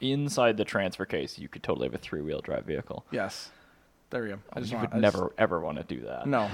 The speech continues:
Speaker 2: but y-, you could. Theoretically, you could.
Speaker 1: So
Speaker 2: Anyway.
Speaker 1: these systems, pretty heavy, but honestly
Speaker 2: <laughs> They look, they look impossibly heavy. They look awful.
Speaker 1: they're pretty reliable, as it turns out.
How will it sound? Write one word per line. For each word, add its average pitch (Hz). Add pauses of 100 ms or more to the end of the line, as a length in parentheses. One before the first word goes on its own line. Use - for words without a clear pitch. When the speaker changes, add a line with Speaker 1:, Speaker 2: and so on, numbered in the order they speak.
(140)
Speaker 2:
but 143 (180)
y-, 147
you 147
could. 104
Theoretically, 143
you 110
could. 87 (200)
Speaker 1:
So 165
Speaker 2:
Anyway. 151
Speaker 1:
these 247
systems, 135 (320)
pretty 120
heavy, 135
but 170
honestly 160
Speaker 2:
<laughs> -
They 196
look, 143
they 156
look 156
impossibly 139
heavy. 104
They 113
look 135
awful. 117
Speaker 1:
they're 139
pretty 151
reliable, 104 (440)
as 123
it 123
turns 123
out. 120